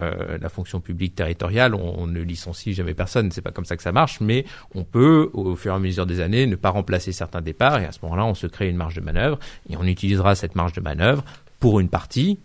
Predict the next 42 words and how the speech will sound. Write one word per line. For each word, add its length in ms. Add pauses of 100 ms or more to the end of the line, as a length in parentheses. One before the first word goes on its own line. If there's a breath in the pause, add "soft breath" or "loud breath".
puisque 240
notre 220
but, 160
c'est 100
aussi 220
de 60
réduire 380 (300 loud breath)
un 120
petit 180
peu 140
les 180
effectifs 520
par 160
ce 120
phénomène 440
de 100
non-remplacement 680
de 60
certains 240
des 100
départs, 420 (300 loud breath)
mais 140
en 120
partie, 500
on 300
aura 180
quelques 240
recrutements, 560
notamment 360
de 60
policiers 360
municipaux. 540 (240 loud breath)
C'est 120
quelque 200
chose 200
qui 120
peut 140
tout 180
à 60
fait 160
se 80
gérer, 440